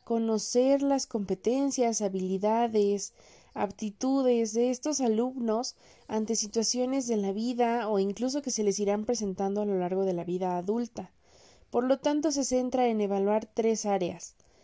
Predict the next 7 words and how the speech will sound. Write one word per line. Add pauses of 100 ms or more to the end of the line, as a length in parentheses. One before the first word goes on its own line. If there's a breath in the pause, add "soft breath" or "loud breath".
(280 soft breath)
competencia
lectora,
competencia
matemática
y
competencia
científica.